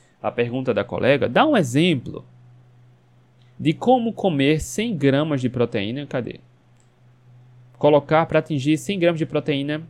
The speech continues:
Obrigada. Ateliê Yuki Makrami. Eu acho que a confusão é essa. E tá tudo bem, tá? Tá tudo bem.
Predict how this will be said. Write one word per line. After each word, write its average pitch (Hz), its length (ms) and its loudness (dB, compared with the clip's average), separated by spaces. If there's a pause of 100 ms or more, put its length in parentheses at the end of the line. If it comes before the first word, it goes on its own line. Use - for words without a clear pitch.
(120)
Obrigada. 170 640 0 (1080)
Ateliê 120 840 0 (680)
Yuki 185 520 -2
Makrami. 101 760 -6 (1040)
Eu 98 140 -4
acho 117 180 -2
que - 80 0
a - 60 0
confusão 120 480 -4
é 143 120 0
essa. 90 200 -6
E 107 40 -6
tá 139 120 0
tudo 185 220 -2
bem, 117 260 -2
tá? 190 320 2 (460)
Tá 117 100 -2
tudo 151 220 -6
bem. - 180 -14